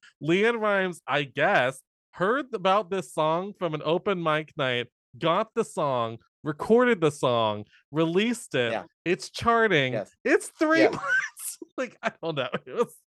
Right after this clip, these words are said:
Speaker 1: so, the
Speaker 2: People plan things
Speaker 1: turnaround.
Speaker 2: for, like, a whole year beforehand. Um,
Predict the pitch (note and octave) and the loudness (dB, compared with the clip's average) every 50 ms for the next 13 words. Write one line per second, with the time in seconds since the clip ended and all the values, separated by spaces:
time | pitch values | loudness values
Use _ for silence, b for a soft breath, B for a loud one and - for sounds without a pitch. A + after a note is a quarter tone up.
0 | _ - - - F3 E3 E3 - D3+ E3+ F#3+ - - - - - F3+ F#3+ F#3+ F#3+ | _ -20 -16 -8 -4 -4 -2 -2 -2 -6 -6 -8 -12 -4 2 6 6 6 6 6
1 | A#3 A#3+ A#3+ - E3+ - G#3+ F3 D3+ C#3 B2+ B2 A#2 C3 E3 D#3 D#3 D#3 C#3+ D3+ | 8 8 8 8 8 8 8 8 8 8 6 6 4 2 4 4 4 4 6 4
2 | D3 C#3+ C3+ D#3+ D#3 D#3 D#3 C#3 B2+ C3 C#3 C#3 C#3 C3 A#2+ B2+ A#2+ - _ C#3 | 4 6 6 6 6 6 4 2 2 2 2 2 2 0 0 -4 -6 -6 _ -6
3 | A#2+ G#2+ A2 G#2+ G2+ G2 G2+ B B B B B B _ _ F#3+ F#3+ F#3 F#3 F3 | -6 -4 -4 -4 -6 -6 -8 B B B B B B _ _ 2 4 4 6 4
4 | F3 E3+ D#3+ D#3 D3 C#3+ C#3 C#3 C#3 C3 | 4 4 4 2 0 -4 -10 -12 -14 -16